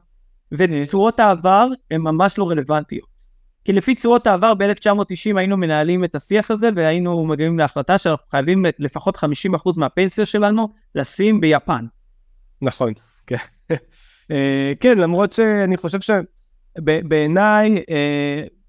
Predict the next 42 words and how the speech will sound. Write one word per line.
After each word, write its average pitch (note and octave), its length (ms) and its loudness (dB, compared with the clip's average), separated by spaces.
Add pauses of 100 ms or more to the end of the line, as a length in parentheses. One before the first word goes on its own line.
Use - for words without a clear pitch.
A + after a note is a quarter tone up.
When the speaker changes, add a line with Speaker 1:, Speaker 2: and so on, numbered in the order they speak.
(140)
Speaker 2:
במסגרת D3+ 500 0
ההחלטה E3 400 0
באיזה F3 220 -2
מדד E3+ 280 0
להשקיע, F3+ 640 0 (360)
צריך E3 180 -2
גם, E3+ 200 4
אה, E3+ 120 4
לשאול F3 340 0
על, E3+ 140 2
אה, D#3 140 2
רלוונטיות D#3 600 -2
אלינו, D#3 320 2
כי, C3+ 460 -2 (340)
אה, C3+ 220 0
גם E3+ 160 4
אם E3+ 300 2
בן D3+ 120 2
אדם E3+ 220 0
ישב E3+ 320 -2
וחקר E3 480 -2
ובדק C#3+ 500 0
ומצא C#3 400 0
שהמדד D3 840 0
הגרמני C#3+ 760 0
הוא C3+ 160 -2
הכי E3 200 -6
רלוונטי D#3+ 560 0
אליו, C3+ 280 0 (280)
הוא, D#3 340 -2
הוא D#3+ 80 0
הכי F3+ 160 -2
מאמין F3 520 2
בו, B2+ 160 0
סליחה, C3+ 320 -8
מאמין C3 400 0
בו, C3+ 100 2
זה C3 120 0
משהו C3 240 -6
שאני C3 140 -10
שומע C3+ 260 -2
הרבה, C3+ 200 -2